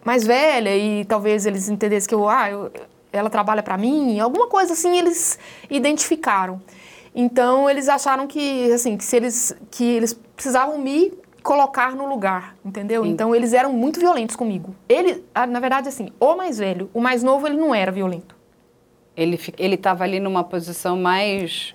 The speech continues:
Speaker 1: É.
Speaker 2: de observador, é
Speaker 1: É,
Speaker 2: isso?
Speaker 1: e, mas, exato, ele era como se fosse um,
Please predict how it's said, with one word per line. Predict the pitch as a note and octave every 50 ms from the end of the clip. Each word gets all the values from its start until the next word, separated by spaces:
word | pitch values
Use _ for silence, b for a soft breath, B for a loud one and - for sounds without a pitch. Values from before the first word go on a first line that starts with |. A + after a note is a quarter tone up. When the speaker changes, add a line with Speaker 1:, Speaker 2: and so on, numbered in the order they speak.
| - -
Speaker 1:
É. | G#3+ F#3 F3 F#3 - - - _ -
Speaker 2:
de | E3+ E3 G#3
observador, | G#3 - - G#3+ G3 F#3+ F#3+ F#3+ F#3 F3 D#3+ D3+ D3+
é | D#3+ F3+
Speaker 1:
É, | G#3+ A3+ A#3 A#3 G#3
Speaker 2:
isso? | F3+ D3+ B2+ - -
Speaker 1:
e, | A3 A#3 A#3 A3+ A3+ A3 A3 A3 G#3+ G3 G#3+ A3+
mas, | B3 C4+ D#4 D#4 - - - -
exato, | - C#4 C#4+ E4 E4 D#4 A#3+ A3+ - B3
ele | A#3+ B3+
era | B3 B3+ C4 C4+
como | C4+ D4 C4+
se | C4+ - C4
fosse | - C#4+ C#4 C4+ - C#4+
um, | B3+ A#3 G#3+ G#3+ G3+ F#3+ F#3+ G3 G#3